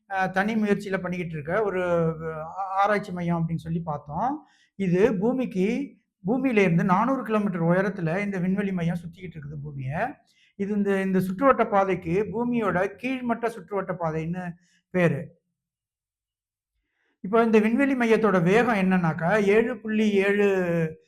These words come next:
கிலோமீட்டர் ஒரு வினாடிக்கு இது சுத்துது. மணிக்கு கணக்கு பார்த்தோம்னா இருபத்தி நாலாயிரம் கிலோமீட்டர்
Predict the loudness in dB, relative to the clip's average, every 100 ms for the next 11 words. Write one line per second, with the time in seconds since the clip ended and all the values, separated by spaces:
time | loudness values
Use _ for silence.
0 | _ _ 2 4 2 4 4 4 4 2
1 | 0 0 0 -2 -2 0 -2 -2 -8 -12
2 | -8 -2 -2 -2 -4 -6 -6 -4 -4 -4
3 | -4 -4 -6 -6 -4 -2 -4 -6 -2 -2
4 | 0 2 2 0 -2 -8 -6 -8 -8 -8
5 | -8